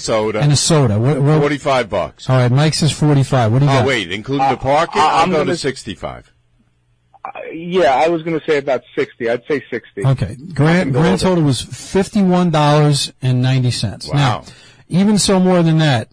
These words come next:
Speaker 2: I, I had this, I, I had this, this little discussion with my daughter who doesn't understand what cash is because this is, this, this is a cashless society. So I went to park the
Speaker 3: Right.
Speaker 2: car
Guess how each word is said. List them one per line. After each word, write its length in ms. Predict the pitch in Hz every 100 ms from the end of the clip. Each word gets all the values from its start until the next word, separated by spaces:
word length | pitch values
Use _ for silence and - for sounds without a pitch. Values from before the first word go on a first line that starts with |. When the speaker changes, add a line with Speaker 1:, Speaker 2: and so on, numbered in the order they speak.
| _
Speaker 2:
I, 100 | 135
I 160 | 135 135
had 240 | 135 143
this, 280 | 143 - -
I, 120 | 127
I 160 | 123 131
had 200 | 131 139
this, 160 | 135 - _ _
this 240 | - 131 -
little 200 | 143 135
discussion 460 | 123 - 139 131
with 100 | 131
my 120 | 123 123
daughter 320 | 131 127 120
who 180 | 123 120 - - -
doesn't 260 | 151 147
understand 460 | 160 147 131 151 143
what 180 | 127 117
cash 400 | - 135 127 -
is 180 | 101 107
because 400 | 120 113 123 -
this 260 | 143 131 135
is, 180 | 127 - - - -
this, 180 | 147 147
this 260 | 160 156
is 100 | 165
a 80 | 135
cashless 480 | 131 - 165 - 143
society. 520 | - 131 143 131 107 - - -
So 160 | - 151
I 100 | 147
went 220 | 156 175
to 80 | 170
park 260 | - 170 151
the 60 |
Speaker 3:
Right. 80 | 131
Speaker 2:
car 300 | 147 165 135